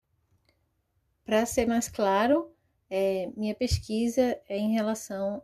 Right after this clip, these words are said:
a autores e ilustradores paraibanos. E eu tava com muita dificuldade pra encontrar esses autores do século dezenove, e a partir desse,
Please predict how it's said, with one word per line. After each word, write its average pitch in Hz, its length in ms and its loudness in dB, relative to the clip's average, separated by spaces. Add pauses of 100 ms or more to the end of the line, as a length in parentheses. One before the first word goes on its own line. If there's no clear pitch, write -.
a 190 600 -10 (640)
autores 240 600 2
e - 20 -2
ilustradores 226 640 -4
paraibanos. 214 840 -6 (540)
E 202 160 -2
eu 220 140 2
tava 220 240 2
com 220 100 -8
muita 254 240 2
dificuldade 240 560 0
pra 226 160 -6
encontrar 220 640 -2
esses 202 220 -6
autores 190 500 -2
do 185 120 -4
século 196 420 -4
dezenove, 208 720 0 (640)
e 220 320 0
a 214 60 0
partir 220 320 -10
desse, 214 800 -2